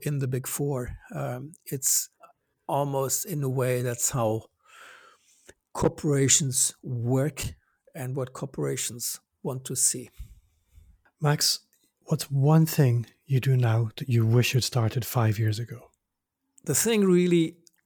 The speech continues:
Speaker 1: and it's, it's almost like, and you, you hear it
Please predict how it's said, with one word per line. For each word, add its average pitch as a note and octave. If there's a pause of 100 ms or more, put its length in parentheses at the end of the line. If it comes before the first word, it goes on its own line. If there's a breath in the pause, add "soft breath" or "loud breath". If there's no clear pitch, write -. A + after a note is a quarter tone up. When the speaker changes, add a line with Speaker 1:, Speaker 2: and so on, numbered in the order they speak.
(180)
Speaker 1:
and D#3
it's, -
it's -
almost E3
like, C3+
and D3
you, D#3
you D#3+
hear D#3
it -